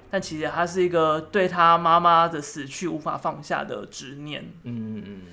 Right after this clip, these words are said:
Speaker 1: 就是这部电影不好看，但是
Speaker 2: <laughs> 这个东西有重。
Speaker 1: 这个东西很重。
Speaker 2: OK，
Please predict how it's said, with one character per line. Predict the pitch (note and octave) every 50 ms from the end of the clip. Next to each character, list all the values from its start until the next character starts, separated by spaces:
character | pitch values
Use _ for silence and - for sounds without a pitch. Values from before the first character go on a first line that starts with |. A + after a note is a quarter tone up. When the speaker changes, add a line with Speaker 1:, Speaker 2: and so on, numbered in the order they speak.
| - - -
Speaker 1:
就 | G3 G#3
是 | G#3+ G#3+ G#3+ -
这 | - A#3+
部 | G3+ A3+
电 | G#3+ G#3+ F3+ E3
影 | -
不 | G3
好 | F3+ D#3+ C#3+ -
看， | - - F#3 D3 D#3 D#3
但 | E3 E3+ E3+
是 | E3 F#3 F3 - D#3+ D#3+ D#3 - - - -
Speaker 2:
<laughs> | - -
这 | - E3+
个 | E3 D3+
东 | D3+ D3 D3
西 | C#3+ D3
有 | C#3
重。 | B3+ A3+
Speaker 1:
这 | G#3+
个 | G#3
东 | A3 G3+ - G#3
西 | G#3 G#3+ G3+
很 | - - - F#3+ D#3 D3 C#3+
重。 | - - G3+ E3 C#3+ D3+ C#3+ - _ _ _
Speaker 2:
OK， | - A2 A2 - - - - -